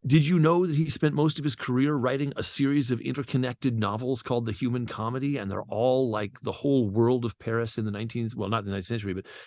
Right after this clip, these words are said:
but, but starting there and, and heading, and it's, it's, he's one of those big vision dudes that he seems to have had the whole vision for it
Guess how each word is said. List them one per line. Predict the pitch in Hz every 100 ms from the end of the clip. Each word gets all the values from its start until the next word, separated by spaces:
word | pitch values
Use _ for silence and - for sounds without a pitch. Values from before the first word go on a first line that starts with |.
| _
but, | 101 98 -
but | 101 95
starting | - - 117 110 107
there | 104 101
and, | 95
and | 104 98
heading, | 92 110 107 117 - - _ _ -
and | 131
it's, | 135 117
it's, | 139 117
he's | 151 139 139
one | 151 151
of |
those | 139 107
big | 101 139 113
vision | 120 127 110 101
dudes | 98 92 87 85
that | 90
he | 101
seems | - 113
to | 117
have | 98
had | 110
the | 104
whole | 95
vision | 95 110 101 104 98 -
for | 101
it | 95